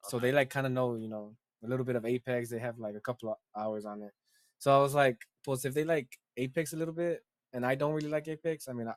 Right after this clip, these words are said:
Speaker 1: I'll get 'em in that tournament." 'Cause they wanted to do an Apex tournament for whatever reason. And
Speaker 2: Yeah.
Speaker 1: And, pues, I,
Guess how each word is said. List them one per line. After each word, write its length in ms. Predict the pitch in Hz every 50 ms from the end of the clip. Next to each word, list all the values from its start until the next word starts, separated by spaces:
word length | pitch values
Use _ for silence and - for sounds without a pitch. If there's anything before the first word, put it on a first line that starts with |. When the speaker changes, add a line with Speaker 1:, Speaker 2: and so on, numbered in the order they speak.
| _ _ 110
Speaker 1:
I'll 120 | 117 123
get 140 | 123 127 139 147
'em 100 | 139 131
in 80 | 127
that 140 | 123 110 -
tournament." 340 | - 135 139 135 120 107 - _ _ _ _ _ _ _ _ _ _ -
'Cause 100 | 127 127
they 80 | 135 135
wanted 180 | 147 147 147
to 80 | 139 127
do 120 | 127 135 127
an 60 | 120 -
Apex 340 | 127 127 127 - 120 110 -
tournament 300 | 120 113 110 110 110 -
for 120 | 113 113
whatever 280 | 120 120 120 117 110 107
reason. 380 | 113 117 113 110 110 110 113 _ _ _ _ _ _ - - - - - - _ _ _ _ _ _ _ _ -
And 380 | 117 117 117 117 117 113 113 110
Speaker 2:
Yeah. 260 | 110 110 104 101 107 107 _ _ _ _ _ _ _ -
Speaker 1:
And, 160 | 120 113 117
pues, 280 | - 127 123 117 113 -
I, 240 | 117 117 117 113